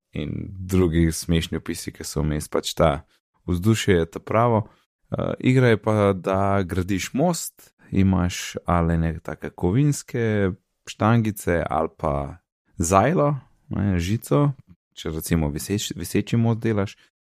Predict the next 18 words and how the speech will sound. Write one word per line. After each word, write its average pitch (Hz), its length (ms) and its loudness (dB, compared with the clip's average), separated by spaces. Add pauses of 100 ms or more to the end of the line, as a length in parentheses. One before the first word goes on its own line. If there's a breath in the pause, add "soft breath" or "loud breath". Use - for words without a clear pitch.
(140 soft breath)
in 131 160 4
pač 113 240 -2
moraš 101 300 2 (100)
narediti 92 400 0
tak 87 240 -4
most, 139 320 0
da 101 80 -6
se - 160 -6
potem 98 400 0
tisto 92 320 0
vozilo, 85 540 6 (680 soft breath)
eh, 80 320 0
pripelje 85 600 2
od 78 180 0
začetka - 580 -2
do 69 380 0
konca, - 460 -6
ne, 73 140 -2